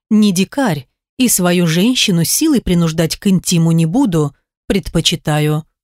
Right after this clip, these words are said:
приручить». «Ну-ну, это ты пока так говоришь,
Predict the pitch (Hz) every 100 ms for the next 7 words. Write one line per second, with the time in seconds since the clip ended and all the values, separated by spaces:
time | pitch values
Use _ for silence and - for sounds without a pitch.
0 | - - 165 156 156 - 202 - - _
1 | _ _ _ _ 269 285 320 381 311 247
2 | 269 233 _ _ _ _ 247 254 277 262
3 | 247 262 247 302 285 160 - 190 170 170
4 | 165 170 -